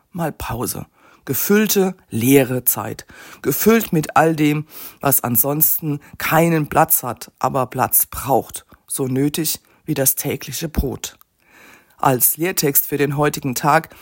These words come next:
gibt uns die Bibel einen Vers aus dem Vaterunser mit. Jenes Gebet, von dem Jesus sagt, dass wir es beten sollen, wenn uns die Worte fehlen. Unser täglich Brot kommt darin vor. Das,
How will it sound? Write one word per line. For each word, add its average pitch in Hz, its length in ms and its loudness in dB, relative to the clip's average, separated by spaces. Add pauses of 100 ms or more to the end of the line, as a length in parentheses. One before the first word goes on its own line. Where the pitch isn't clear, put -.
(240)
gibt 196 220 -4
uns 185 160 0
die 185 140 -6
Bibel 160 360 0
einen 135 300 2
Vers 131 500 -2
aus 147 160 -2
dem 160 160 -2
Vaterunser 143 720 -2
mit. 104 320 -8 (420)
Jenes 196 340 2
Gebet, 170 380 2
von 143 220 2
dem 135 180 0
Jesus 143 440 2
sagt, 131 380 -4 (380)
dass 135 240 -2
wir 120 140 0
es 117 140 0
beten 147 320 0
sollen, 135 420 -2 (160)
wenn 123 160 -2
uns 165 300 -2
die 135 180 -8
Worte 131 340 2
fehlen. 113 440 -6 (560)
Unser 160 480 4
täglich 160 520 0
Brot 165 400 4
kommt 113 300 -8
darin 120 240 -4
vor. 117 400 -4 (260)
Das, 156 340 2